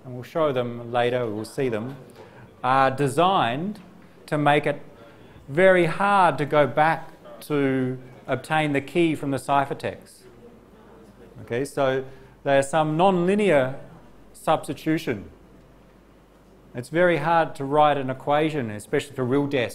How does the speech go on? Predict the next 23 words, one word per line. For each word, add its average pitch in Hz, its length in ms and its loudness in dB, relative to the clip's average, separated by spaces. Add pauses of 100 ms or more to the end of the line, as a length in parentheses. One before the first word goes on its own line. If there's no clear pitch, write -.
where 117 140 -2
the 117 100 -4
matrices 127 600 -4
are 113 80 -6
much 120 280 -6
larger, 117 600 -4 (340)
to 127 100 -10
write 131 220 0
an 123 240 0 (200)
equation 143 840 -2
that, 117 320 -4 (340)
a 113 80 -6
linear 151 340 0
equation 123 600 -4
that, 117 280 -4 (540)
uh, 117 320 -2 (200)
allows 151 460 2
you 143 120 0
to 135 180 -2
find 143 480 0
the, 120 300 -4 (1040)
the 127 120 2
input 185 640 0